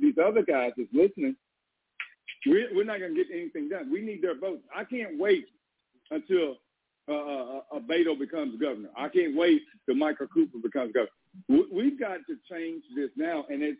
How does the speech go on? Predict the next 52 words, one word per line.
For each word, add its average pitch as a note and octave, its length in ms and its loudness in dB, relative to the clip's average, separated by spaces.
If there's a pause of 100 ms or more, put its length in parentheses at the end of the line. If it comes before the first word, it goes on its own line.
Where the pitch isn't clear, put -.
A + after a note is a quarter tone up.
starts F#3+ 340 0
with - 120 -4
your C#3 180 -4
state D3+ 220 2
representative. C3 520 -2
We - 80 6
have G3 120 0
to - 140 -16
hold D#3+ 220 -4
them C3 160 -14
accountable. E3+ 320 -12 (260)
That F3 140 4
starts E3+ 260 2 (540)
with D4 160 0
your B3 80 -14
state - 240 2 (100)
senator. E3 340 -2 (340)
We G3 100 6
have - 160 -4
to D#4 160 -20
hold E3+ 380 -2
them D3+ 160 -6
accountable. D#3+ 420 -10 (260)
We F#3+ 140 2
have F3 180 0
to D3 80 -6
go D#3 260 -4
talk F#3 280 -10
to F3 60 -2
the C#3 120 -4 (260)
Royce D3 320 -2 (100)
West C#3 380 -2
of B2 100 -6
the B2 60 -2
world. B2+ 300 0
We D#3 100 4
have D#3 140 2
to C#3+ 60 -4
go D#3 140 0
back D3+ 260 -4
down D#3+ 240 -2
here C#3+ 220 2 (260)
and, C#3 160 2
and, D3+ 380 6
and C#3 340 6
make D3 140 8 (120)
sure D3+ 220 6
that, B2+ 240 -4 (100)
uh, B2+ 120 -4
we C#3 200 0
stir C#3+ 280 0
up A#2+ 80 -8